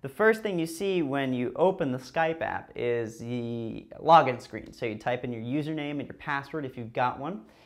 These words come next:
If you don't, it says at the bottom, "Create Skype account."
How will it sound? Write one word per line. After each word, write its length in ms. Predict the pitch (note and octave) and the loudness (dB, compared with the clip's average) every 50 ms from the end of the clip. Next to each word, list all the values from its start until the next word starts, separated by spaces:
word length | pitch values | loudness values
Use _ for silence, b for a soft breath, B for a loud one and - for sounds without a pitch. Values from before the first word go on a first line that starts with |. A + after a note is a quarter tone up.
| B B | B B
If 140 | C#3 C3 - | -16 -12 -10
you 80 | C3 G#2+ | -10 -10
don't, 400 | F2+ - - C3+ C#3 F3+ G#3+ - - - | -6 -2 -2 -2 0 -2 -4 -8 -12 -12
it 80 | B2+ | -6
says 200 | - D3+ C#3 C3+ | -4 -4 -4 -4
at 80 | - G#2+ | -6 -10
the 80 | B2 B2+ | -8 -2
bottom, 400 | - C3 B2+ B2+ C3+ C#3+ D#3+ - - - _ _ - | 0 2 2 2 0 -2 -6 -10 -14 -20 _ _ -20
"Create 800 | - - - - - G#2+ G#2 G#2+ G2+ G#2 B2+ C#3+ C#3+ C#3 - - | -20 -20 -16 -10 -10 -8 -8 -6 -4 -2 0 0 0 -2 -6 -12
Skype 400 | - - - C#3 C#3 C#3 - C3+ | -16 -8 -2 0 0 0 0 -4
account." 480 | B2 - C#3+ C3+ A2 F2+ - - - | -6 -4 -4 -6 -6 -8 -10 -16 -20